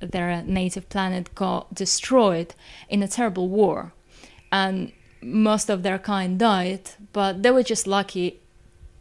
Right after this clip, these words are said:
just about lucky to survive. Uh, they weren't actually <laughs> even sure whether they were that lucky because, you know, if you, uh, outlive everyone who you ever loved and hold close, it's, it's quite tragic. But because they're,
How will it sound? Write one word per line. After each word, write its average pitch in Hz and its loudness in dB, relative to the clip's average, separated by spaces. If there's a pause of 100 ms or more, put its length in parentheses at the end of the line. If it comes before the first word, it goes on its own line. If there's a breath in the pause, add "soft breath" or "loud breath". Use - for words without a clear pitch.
(260)
just 208 2
about 202 -2
lucky 190 0
to 180 -4
survive. 180 2 (460 loud breath)
Uh, 220 6
they 247 8
weren't 254 8
actually 220 6
<laughs> 214 8
even 196 6
sure 269 6
whether 202 8
they 196 8
were 202 8
that 202 4
lucky 196 4
because, 190 2
you 226 4
know, 190 4 (260 loud breath)
if - 0
you, 226 8
uh, 202 8 (420 loud breath)
outlive 214 4
everyone 196 4
who 202 -2
you 185 2
ever 185 0
loved 180 0
and 180 -6
hold 185 -6
close, 185 0
it's, - -6
it's 202 -6
quite 202 0
tragic. 196 0
But 202 4
because 233 2
they're, 202 2